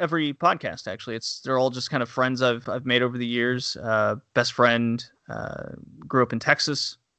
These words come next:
Uh, he's on there with me. A friend in Canada, when I was working there, made friends with him. He's on the Retro Gaming Podcast.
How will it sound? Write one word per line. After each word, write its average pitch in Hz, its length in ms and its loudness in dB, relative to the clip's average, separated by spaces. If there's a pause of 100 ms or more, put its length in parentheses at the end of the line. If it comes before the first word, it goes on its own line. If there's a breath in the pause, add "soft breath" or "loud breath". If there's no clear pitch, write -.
(720)
Uh, 127 160 -4
he's 143 240 -2
on 139 160 8
there 131 160 6
with 127 200 0
me. 127 320 0
A 101 220 -4
friend 131 240 4
in 117 140 0
Canada, 131 640 6
when 120 140 -2
I 113 40 4
was 113 140 0
working 127 280 0
there, 117 440 6
made 123 160 -2
friends 120 180 2
with 110 120 -8
him. 120 180 -2
He's 123 160 0
on 120 140 8
the 117 120 0
Retro 120 300 4
Gaming 117 260 2
Podcast. 110 580 2